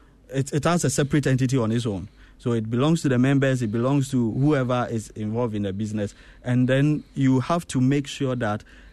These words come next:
the dealings of the company, your financial statement, you have to make sure that everything that has got to do with the company is reported to the Registrar General in the form of annual returns.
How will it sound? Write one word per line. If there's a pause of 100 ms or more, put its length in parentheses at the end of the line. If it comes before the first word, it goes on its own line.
the
dealings
of
the
company,
your
financial
statement, (300)
you
have
to
make
sure
that
everything
that
has
got
to
do
with
the
company
is
reported
to
the
Registrar
General (240)
in
the
form
of
annual
returns.